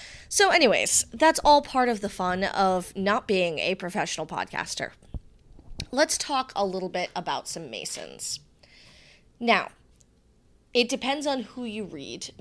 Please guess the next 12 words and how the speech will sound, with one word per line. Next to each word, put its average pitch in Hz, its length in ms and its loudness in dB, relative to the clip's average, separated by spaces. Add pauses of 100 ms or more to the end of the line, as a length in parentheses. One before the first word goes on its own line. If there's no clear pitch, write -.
but 208 300 0
the 240 160 -6
generally 427 480 0
accepted 196 440 -4
story 170 640 -2 (460)
about 185 360 2
Freemasonry 160 1000 -4 (540)
is 202 240 2
that 202 200 2
it 208 140 -4
dates 240 300 -2
back 190 480 0